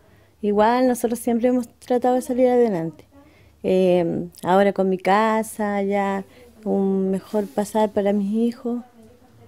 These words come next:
para mí como persona. Y, y bien, porque son ayuditas que a uno le sirven. A mí realmente me sirve mucho un, un bono, porque es plata que yo no, con, con la que no cuento y que me sirve, porque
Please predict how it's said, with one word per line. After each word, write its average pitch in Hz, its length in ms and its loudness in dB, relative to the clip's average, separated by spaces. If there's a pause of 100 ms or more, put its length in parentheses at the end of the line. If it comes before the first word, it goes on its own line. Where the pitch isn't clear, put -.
(140)
para 214 220 2
mí 233 560 0
como 214 420 -8 (100)
persona. 226 520 -8 (480)
Y, 202 560 0 (760)
y 185 220 -4
bien, 226 400 2
porque 208 400 -2
son 233 260 0
ayuditas 240 560 2
que 269 120 -2
a 262 40 4
uno 254 180 4
le 240 100 0
sirven. 269 560 -2 (360)
A 190 140 -4
mí 208 180 2
realmente 226 460 2
me 214 140 -2
sirve 208 300 -4
mucho 190 440 -4
un, 233 560 -2
un 220 180 -2
bono, 277 440 2 (800)
porque 214 340 2
es 220 80 0
plata 247 300 2
que 226 200 2
yo 240 120 4
no, 226 580 -2 (500)
con, 202 180 -6
con 208 180 0
la 208 100 4
que 202 120 0
no 196 120 -2
cuento 302 380 2
y 254 60 0
que 226 120 -2
me 208 100 -4
sirve, 254 360 -2
porque 185 340 -4